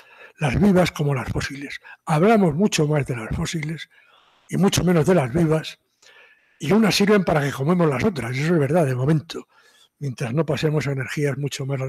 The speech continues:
mucho más limpias. Pero bueno, ya me estoy liando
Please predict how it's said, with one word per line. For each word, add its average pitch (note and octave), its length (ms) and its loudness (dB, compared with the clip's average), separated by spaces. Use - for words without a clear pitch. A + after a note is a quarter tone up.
mucho C3 300 -6
más - 160 -12
limpias. - 440 -18
Pero D#3+ 120 0
bueno, F#3 140 6
ya F3 160 6
me F3+ 60 4
estoy F3 240 2
liando D#3 520 0